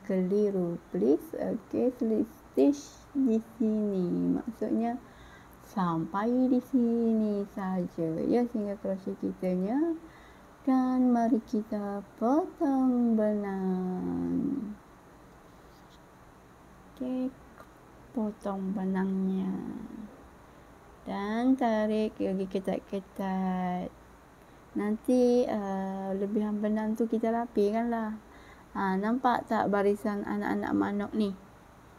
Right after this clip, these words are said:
Ha, ha, berapa ni? Berbaris je anak manok, eh.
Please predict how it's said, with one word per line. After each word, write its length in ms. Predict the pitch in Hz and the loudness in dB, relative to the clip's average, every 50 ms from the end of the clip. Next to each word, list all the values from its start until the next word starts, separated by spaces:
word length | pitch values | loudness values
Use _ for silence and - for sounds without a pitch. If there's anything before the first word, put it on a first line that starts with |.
| - - - - | -20 -20 -14 -8
Ha, 160 | 240 185 185 190 190 185 180 175 175 175 175 175 180 185 185 - - - - - - - - - - - | -4 -2 0 2 2 2 2 2 2 0 0 -2 -4 -4 -6 -10 -16 -20 -20 -20 -20 -20 -20 -20 -14 -8
ha, 80 | - 175 180 180 175 175 175 180 | -4 -2 -2 0 0 0 -2 -2
berapa 420 | 214 180 175 175 175 - - 180 180 | -2 -2 -2 -2 -4 -2 0 0 0
ni? 320 | 180 180 180 175 175 180 175 | 2 0 0 0 0 0 0
Berbaris 640 | 185 208 180 202 214 214 - 240 - 220 208 196 190 190 - - | 0 0 0 0 0 0 0 0 2 2 2 2 -2 -4 -6 -6
je 0 | |
anak 320 | - - 190 190 190 - | -2 0 0 0 0 0
manok, 480 | - 185 185 185 185 185 185 180 - - | 0 2 2 2 2 2 2 0 -2 -2
eh. 240 | - 226 226 220 | -2 -2 0 0